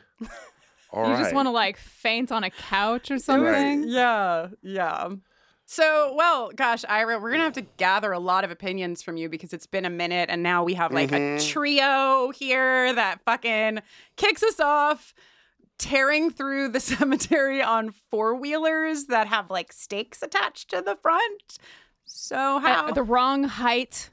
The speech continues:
Speaker 3: Real ding-dong squad shit going on here.
Speaker 1: Yeah,
Speaker 2: <laughs> Yeah.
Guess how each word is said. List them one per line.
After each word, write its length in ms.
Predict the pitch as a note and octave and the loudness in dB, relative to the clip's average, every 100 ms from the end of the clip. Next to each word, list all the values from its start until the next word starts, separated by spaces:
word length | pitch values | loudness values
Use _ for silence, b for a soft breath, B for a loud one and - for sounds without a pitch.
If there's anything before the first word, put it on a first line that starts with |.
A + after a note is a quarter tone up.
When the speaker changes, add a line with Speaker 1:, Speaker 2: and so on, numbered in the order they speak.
| - - | -10 -2
Speaker 3:
Real 220 | E4+ D#4+ | 2 2
ding-dong 800 | G#3 C4 C#4+ C4+ B3+ B3 A#3+ A#3+ | 2 2 4 4 4 2 0 -2
squad 680 | - A3+ A3+ A3 G#3 G3 | -4 0 2 4 2 -2
shit 360 | F3+ - G3+ - - | -4 -2 -2 -2 -4
going 300 | G#3+ G#3 G3 | 0 0 0
on 240 | F#3+ F3+ F3 | 0 0 -2
here. 380 | A3 F3+ A3 | 0 0 2
Speaker 1:
Yeah, 580 | A3 F#3+ D#3 D#3 D3+ B2+ - | 2 2 2 0 0 -2 -4
Speaker 2:
<laughs> 100 | |
Yeah. 80 | - | -2